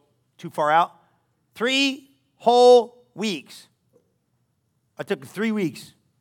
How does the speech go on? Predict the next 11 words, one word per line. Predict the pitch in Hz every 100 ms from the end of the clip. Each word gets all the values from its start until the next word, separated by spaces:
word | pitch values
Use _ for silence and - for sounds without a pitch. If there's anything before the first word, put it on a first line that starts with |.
| _
gave | 160 156
them |
to | 143
God. | 131 107 - _ _ _ _ _ _ _ _ _ _ _ _ _ _ -
Okay, | 220
cool, | 196 233 233
Daniel. | 160 180 190 208 165 _ _ _ _ _ _ _ _ _ _ _ _ _ _ _ _ _ _ _ _ _ -
What | 214 233
happened | 269 208 240
in | 226
four? | - 294 294 233 127 -